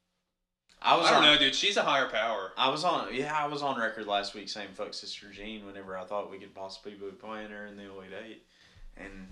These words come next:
Speaker 2: She's
Speaker 1: I
Speaker 2: a higher
Speaker 1: just
Speaker 2: power. They all hug her before and after the game.
Speaker 1: I know, I know. It's,
Speaker 2: Nin-,
Speaker 1: ugh.
Speaker 2: ninety years old, man. Imagine, she's at the point now she just doesn't care.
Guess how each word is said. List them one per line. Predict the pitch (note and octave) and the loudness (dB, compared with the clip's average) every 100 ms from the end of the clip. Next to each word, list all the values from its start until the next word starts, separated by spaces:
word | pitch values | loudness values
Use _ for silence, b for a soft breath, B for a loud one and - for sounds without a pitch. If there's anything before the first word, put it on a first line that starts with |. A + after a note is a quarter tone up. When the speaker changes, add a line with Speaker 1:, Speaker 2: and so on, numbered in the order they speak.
| - | -12
Speaker 2:
She's | C#3+ E3+ | -4 0
Speaker 1:
I | |
Speaker 2:
a | |
higher | E3+ D3 | 4 4
Speaker 1:
just | C3+ | 4
Speaker 2:
power. | C3+ B2+ | 4 4
They | C3 | 4
all | C3+ | 2
hug | C3 C#3 | 2 0
her | C#3 | -2
before | C#3 B2+ B2 A#2+ | -6 -6 -4 -2
and | A2 | -2
after | A#2 A#2 | -4 -8
the | |
game. | G#2+ G2+ A2+ C3 | -8 -6 -6 -8
Speaker 1:
I | G#2+ G#2+ | -4 -2
know, | G#2+ G#2+ G#2+ G#2 G#2 - - | 0 0 0 -4 -8 -16 -12
I | G2 | -10
know. | G2 G2 G2 F#2+ G#2 | -8 -8 -8 -12 -14
It's, | F#2+ F#2+ - - - - _ _ _ _ _ _ _ | -12 -6 -4 -4 -8 -12 _ _ _ _ _ _ _
Speaker 2:
Nin-, | A2+ | -2
Speaker 1:
ugh. | G#2+ - A2+ | -2 -2 -4
Speaker 2:
ninety | A#2 A#2+ | -4 -2
years | A#2+ A2+ | -4 -6
old, | A2+ G#2 | -8 -8
man. | G2 G2+ - - | -10 -10 -12 -4
Imagine, | C3+ D3+ F3 D#3 b b b _ - | 2 4 2 -2 b b b _ -4
she's | G3+ B3 | 0 0
at | B3 | 0
the | |
point | F3 D3+ | 0 0
now | C3+ D#3 | 2 2
she | D3+ | 0
just | C3 | -6
doesn't | B2 G#2+ - | -8 -8 -12
care. | - - C3+ A#2+ | -10 -4 0 -2